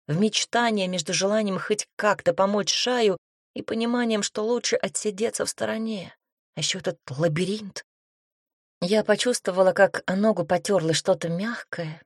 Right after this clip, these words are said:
явно вымаливая еду, и незаметно бросила под стол сразу несколько мясных шариков. Желательно не подкармливать Ваюна подобным образом,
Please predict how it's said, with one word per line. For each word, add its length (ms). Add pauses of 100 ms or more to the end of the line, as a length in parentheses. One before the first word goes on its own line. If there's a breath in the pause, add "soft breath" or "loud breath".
явно 500
вымаливая 640
еду, 520
и 100
незаметно 540
бросила 420
под 240
стол 300
сразу 360
несколько 560
мясных 380
шариков. 600 (540)
Желательно 460
не 100
подкармливать 720
Ваюна 400
подобным 440
образом, 440